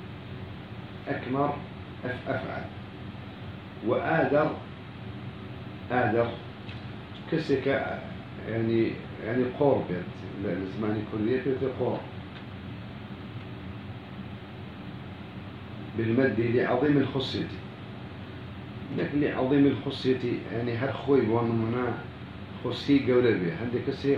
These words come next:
خصي بشوك، عندك كسي خصي قولة. بلام عيب يجنيه. أو أنه. بلام كسيك أجر خصي قولة بيه وكو نخوشي، أو كذا آدر. قبحهم الله يهود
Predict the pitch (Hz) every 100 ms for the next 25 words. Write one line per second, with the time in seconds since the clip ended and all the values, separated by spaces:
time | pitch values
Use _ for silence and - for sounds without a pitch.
0 | 123 113 143 135 156 147 160 170 151 131
1 | 147 - - 156 147 147 117 87 - 120
2 | 131 123 143 120 98 104 - - - -
3 | - - - - 98 117 123 107 - -
4 | - - - - - - - - - -
5 | - - - - - - - - - 127
6 | 143 135 107 160 151 120 - 147 120 113
7 | 90 - - - - 123 135 151 147 127
8 | 131 139 139 139 156 123 123 113 123 120
9 | 151 160 - - - - - - - -
10 | - 127 151 127 - 101 87 85 80 -
11 | - - - - - - - - - -
12 | - - - - - 120 107 135 120 120
13 | 117 113 117 123 120 117 110 131 127